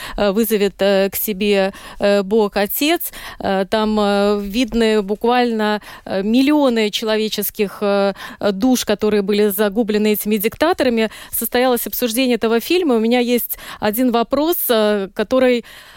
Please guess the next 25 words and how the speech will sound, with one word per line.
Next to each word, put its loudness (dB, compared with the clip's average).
э, -2
задавали 0
там, -2
э, -2
Александру -2
Сакурову, 0
режиссеру, 0
э, -4
почему -2
он 2
поместил, 0
э, 2
Иисуса -2
Христа 0
вместе -2
с -4
ними 2
вот -2
в -2
этом -2
пространстве, -2
вместе -2
с -2
этими 0
диктаторами. 0